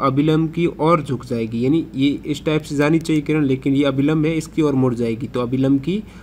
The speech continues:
ओर ये झुक जाती हैं, मुड़ जाती हैं। तो ऑप्शन डी यहाँ पे आपका एकदम सही हो जाएगा।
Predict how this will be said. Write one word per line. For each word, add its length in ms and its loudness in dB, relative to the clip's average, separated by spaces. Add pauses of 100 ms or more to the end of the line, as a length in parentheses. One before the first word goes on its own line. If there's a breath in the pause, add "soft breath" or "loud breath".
(180 loud breath)
ओर 220 2
ये 180 0
झुक 280 -2
जाती 320 -2
हैं, 140 0
मुड़ 240 4
जाती 360 -4
हैं। 200 -6
तो 140 -2
ऑप्शन 440 -2
डी 100 2
यहाँ 240 0
पे 140 -6
आपका 280 -6
एकदम 440 -4 (380 loud breath)
सही 240 -2
हो 160 -4
जाएगा। 440 -4